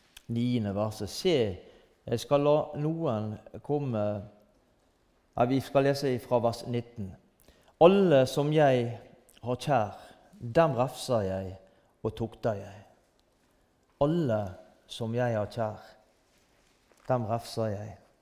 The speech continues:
og tukter jeg. Av ham er alle ting, og vi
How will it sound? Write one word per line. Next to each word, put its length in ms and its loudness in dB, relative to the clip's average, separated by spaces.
og 140 -8
tukter 440 -10
jeg. 280 -18
Av 160 -2
ham 220 0
er 360 0
alle 300 -4
ting, 240 -8
og 120 -6
vi 140 -2